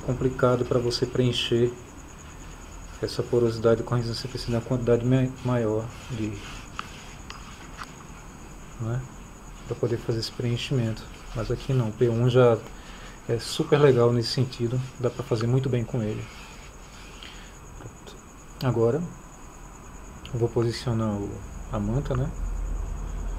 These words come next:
O problema é que eu tô aqui só com uma mão aqui, pra, trabalhando aqui. Deixa eu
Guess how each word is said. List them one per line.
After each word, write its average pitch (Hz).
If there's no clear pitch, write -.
O -
problema 110
é 131
que -
eu 127
tô 127
aqui 127
só -
com 147
uma 160
mão 131
aqui, 123
pra, -
trabalhando 107
aqui. -
Deixa -
eu -